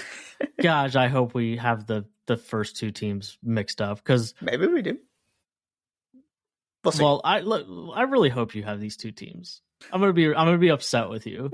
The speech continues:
Speaker 1: <laughs>
Speaker 2: if you don't have the, the last two teams. Um, yeah, th-, Houston is third for me as well. Um,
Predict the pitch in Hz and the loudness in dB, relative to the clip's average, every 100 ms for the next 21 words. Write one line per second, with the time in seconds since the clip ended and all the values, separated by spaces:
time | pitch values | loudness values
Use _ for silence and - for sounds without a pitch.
0 | - _ _ 123 117 120 113 117 107 110 | -10 _ _ -10 -4 0 0 2 0 -2
1 | 113 123 117 110 107 - 104 107 107 143 | -4 -4 -2 -2 -4 -10 -8 -6 -4 2
2 | 135 120 - - - 156 127 - _ 175 | 2 0 -6 -14 -2 0 0 -6 _ -8
3 | 175 170 220 214 226 185 185 165 151 147 | -6 2 2 4 4 4 4 2 2 2
4 | 143 131 120 127 127 127 127 127 120 117 | 4 2 4 6 6 4 2 2 2 2
5 | 113 | -2